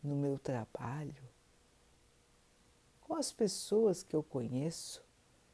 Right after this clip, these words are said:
tantas pessoas difíceis tantas pessoas que não me compreendem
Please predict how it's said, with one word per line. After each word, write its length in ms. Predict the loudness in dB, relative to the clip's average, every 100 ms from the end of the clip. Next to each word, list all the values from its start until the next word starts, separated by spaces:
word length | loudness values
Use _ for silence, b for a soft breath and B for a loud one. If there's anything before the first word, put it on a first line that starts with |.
| _ _ _ _ _
tantas 580 | 10 10 10 2 -2 -2
pessoas 640 | -2 -2 -2 0 2 2 0
difíceis 1120 | -4 -6 -2 4 4 2 -4 -4 -4 -8 -10 b b b b b _
tantas 540 | 12 12 10 0 0 0
pessoas 580 | 0 0 2 4 4
que 160 | 0 -2
não 280 | 0 2 4
me 180 | 4 4
compreendem 1200 | 2 2 0 -4 0 4 4 4 2 2 0